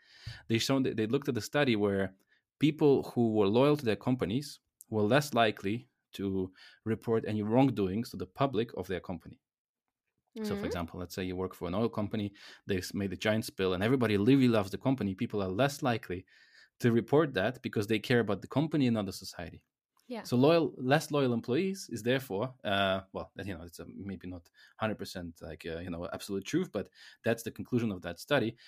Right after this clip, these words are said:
Speaker 1: Less loyal employees is a more <laughs> beneficial, uh, thing for the rest of the society, because they will keep that account-, the company more accountable for what they do.
Speaker 2: Okay.
Speaker 1: Also, another one is, uh, people who are, so people who are less loyal to the company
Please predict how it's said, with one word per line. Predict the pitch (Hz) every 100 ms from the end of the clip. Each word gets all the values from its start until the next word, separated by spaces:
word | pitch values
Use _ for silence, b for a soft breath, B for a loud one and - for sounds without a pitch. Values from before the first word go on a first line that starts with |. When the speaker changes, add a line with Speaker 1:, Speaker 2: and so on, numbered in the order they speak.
| B
Speaker 1:
Less | - 127 127
loyal | 123 113
employees | 113 110 147 190 - -
is | 117
a | 113
more | 110 104
<laughs> | 123
beneficial, | 107 - 135 - 113 98 117 _ -
uh, | 104 98
thing | - 147
for | -
the | 104
rest | 104 -
of |
the | 104
society, | 147 190 175 120
because | 98 104 - B B B
they | 120 127
will | 147 135 147 123 110
keep | - 117
that | 110 107
account-, | 110 104 - - -
the | 110
company | 101 117 104
more | 110 104
accountable | - 123 120 87 92
for | 92 95
what | 82
they | 87
do. | 87 73 _ _ _ _ _ _ _ _
Speaker 2:
Okay. | 302 233 -
Speaker 1:
Also, | 151 165 - 104 131 B B B B B 113
another | 123 127
one | 104 104
is, | 101 123 123 -
uh, | 101 107 107 101 -
people | 139 147 160
who | 147 120 113
are, | 104 101 - 120
so | - 104 98
people | - 147 127
who | 107
are |
less | 92 101 123 127 - 101
loyal | 101 107
to | 101
the | 95
company | - 101 147 190